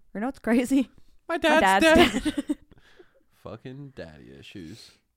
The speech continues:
Speaker 2: You got two of 'em at least.
Speaker 1: I know. I almost cried in the car today when I went to call my mom and I seen my dad on my favorites.
Speaker 2: Yeah.
Speaker 1: Like, I don't think I can ever take that off.
Speaker 2: This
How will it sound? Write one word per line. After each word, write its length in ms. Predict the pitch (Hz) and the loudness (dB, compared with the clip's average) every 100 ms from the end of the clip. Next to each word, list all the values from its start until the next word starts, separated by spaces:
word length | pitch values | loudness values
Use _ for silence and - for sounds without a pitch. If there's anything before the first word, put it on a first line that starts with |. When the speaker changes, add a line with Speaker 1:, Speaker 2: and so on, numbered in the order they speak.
| _ _ _ _ _ _ _ _ _ _ | _ _ _ _ _ _ _ _ _ _
Speaker 2:
You 60 | 156 | -16
got 180 | 214 208 | -16 -10
two 160 | 226 | -10
of 60 | 233 | -10
'em 120 | 143 | -10
at 120 | 95 | -12
least. 380 | 80 80 87 - | -14 -16 -18 -20
Speaker 1:
I 120 | 202 | -18
know. 220 | 196 190 185 | -14 -14 -12
I 80 | 202 | -14
almost 280 | 254 320 | -16 -20
cried 360 | _ 185 165 170 | _ -16 -16 -16
in 100 | 170 | -20
the 60 | 160 | -20
car 260 | - 160 | -20 -20
today 240 | 165 160 165 | -20 -20 -20
when 120 | 165 | -20
I 60 | |
went 160 | 170 170 | -20 -20
to 60 | 180 | -20
call 240 | - 156 | -20 -20
my 120 | 165 | -18
mom 300 | 156 - 156 | -20 -20 -20
and 80 | 156 | -20
I 60 | 160 | -20
seen 240 | - 160 | -20 -20
my 100 | 156 | -20
dad 280 | 156 156 147 | -20 -20 -20
on 80 | 156 | -20
my 120 | 170 | -20
favorites. 680 | _ 160 160 170 175 _ _ - - | _ -20 -20 -20 -20 _ _ -20 -14
Speaker 2:
Yeah. 200 | 120 101 | -12 -10
Speaker 1:
Like, 100 | - | -6
I 20 | 185 | -6
don't 100 | 190 | -8
think 140 | 190 | -10
I 60 | 185 | -12
can 140 | 185 | -14
ever 300 | - 156 156 | -14 -14 -16
take 280 | - 147 147 | -20 -20 -20
that 160 | 143 | -18
off. 340 | 147 151 156 - - | -16 -16 -16 -20 -20
Speaker 2:
This 320 | - 95 - | -16 -16 -16